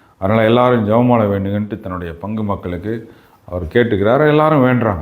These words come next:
ஜெபமாலை வேண்டுறாங்க. அஹ், ஆயிரத்தி எட்நூத்தி எழுபத்தி எட்டு, எழுபத்தி ஒம்போதுல ஒரு வின்டர் சீசன், குளிர்காலத்துல பார்த்தீங்கன்னா, திடீர்னு ஒரு, அஹ்,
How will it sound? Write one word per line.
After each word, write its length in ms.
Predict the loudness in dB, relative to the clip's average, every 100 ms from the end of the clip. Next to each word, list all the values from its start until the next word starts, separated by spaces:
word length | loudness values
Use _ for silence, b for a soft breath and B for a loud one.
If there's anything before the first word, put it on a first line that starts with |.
| -6
ஜெபமாலை 320 | -6 -6 -6 -8
வேண்டுறாங்க. 460 | -10 -10 -12 -16 -20 _ b b b b b _ -2
அஹ், 160 | 0
ஆயிரத்தி 680 | 2 4 4 6 4 2 2
எட்நூத்தி 500 | 2 0 -2 0 -2
எழுபத்தி 460 | -2 -2 -4 -4 -6
எட்டு, 380 | -6 -2 -2
எழுபத்தி 480 | 0 -2 -2 -4 -6
ஒம்போதுல 420 | -4 -4 -2 0
ஒரு 260 | 0 2 0
வின்டர் 320 | 0 0 -2
சீசன், 500 | -2 -6 -8 -8 -8 2
குளிர்காலத்துல 640 | 2 4 2 0 -4 -10 -12
பார்த்தீங்கன்னா, 460 | -12 -8 -8 -8 -12 b b b b b -4
திடீர்னு 420 | 2 4 4 2
ஒரு, 420 | 2 2 0 -10 B B B B _ -8
அஹ், 500 | -4 -4 -4 -8